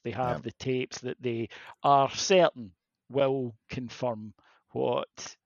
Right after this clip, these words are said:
Speaker 1: he wanted to, to, to, to know. And it becomes just increasingly difficult for Nixon to, to be able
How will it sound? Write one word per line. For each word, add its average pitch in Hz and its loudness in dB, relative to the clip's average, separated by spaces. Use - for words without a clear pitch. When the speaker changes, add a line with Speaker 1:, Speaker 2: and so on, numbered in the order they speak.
Speaker 1:
he 139 -6
wanted 117 -8
to, 113 -8
to, 120 -8
to, 107 -10
to 123 -8
know. 107 -6
And 160 0
it 180 2
becomes 202 2
just - -6
increasingly 139 -4
difficult 127 -4
for 120 2
Nixon 120 -10
to, 117 -4
to 139 -10
be 131 0
able 127 -4